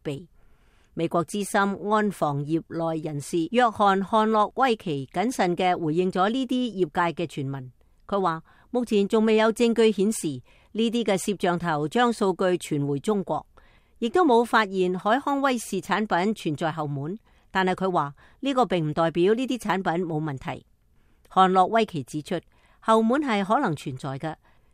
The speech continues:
只係仲未有被人發現。一個重要嘅問題係，所有嘅網絡設備都有印件，呢啲嘅印件會定期升級，就好似公眾俾電腦、筆記本升級一樣。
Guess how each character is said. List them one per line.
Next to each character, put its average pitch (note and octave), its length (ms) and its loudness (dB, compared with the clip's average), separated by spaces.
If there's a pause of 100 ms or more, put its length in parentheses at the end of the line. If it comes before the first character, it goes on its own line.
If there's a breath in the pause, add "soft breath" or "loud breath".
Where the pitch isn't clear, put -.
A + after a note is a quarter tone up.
(160)
只 C4+ 120 -4
係 C#4+ 180 4
仲 G3+ 200 2
未 F#3+ 120 4
有 F#3+ 160 4
被 F#3 160 0
人 C#3+ 160 -2
發 D3+ 200 -4
現。 C#3 280 -8 (360)
一 A3 100 0
個 F3+ 160 0
重 D#3+ 200 -2
要 E3+ 140 0
嘅 E3 100 -2
問 D3+ 160 -6
題 D#3 120 -12
係， C#3 320 -12 (260 soft breath)
所 A3 180 2
有 C#4 160 2
嘅 A3 160 2
網 F#3+ 200 4
絡 G3 120 2
設 - 220 -4
備 E3+ 300 0
都 A#3+ 180 0
有 F3+ 180 2
印 D3 240 -4
件， D3 340 -8 (440)
呢 A3 180 -2
啲 A3 100 -2
嘅 G3+ 80 2
印 E3 260 0
件 F3+ 300 0
會 F#3 220 0
定 D#3+ 200 -2
期 C#3+ 160 -6
升 A3 240 -2
級， A#3+ 120 -2 (500 soft breath)
就 G#3 180 2
好 A3+ 140 0
似 A3 220 0
公 C4 200 -2
眾 G3 300 2
俾 F#3 340 0
電 E3+ 220 0
腦、 D#3+ 300 -2 (120)
筆 A#3+ 180 -2
記 F3+ 160 0
本 E3+ 260 -2
升 A3 200 0
級 A3 120 -4
一 G3 140 -2
樣。 C3+ 340 -8